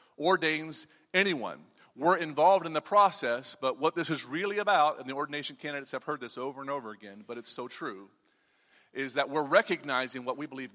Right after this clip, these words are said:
God has done. God is the one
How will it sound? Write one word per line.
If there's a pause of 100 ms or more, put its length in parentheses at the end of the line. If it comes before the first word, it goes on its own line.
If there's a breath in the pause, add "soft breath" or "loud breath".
(160)
God
has
done. (720 loud breath)
God
is
the
one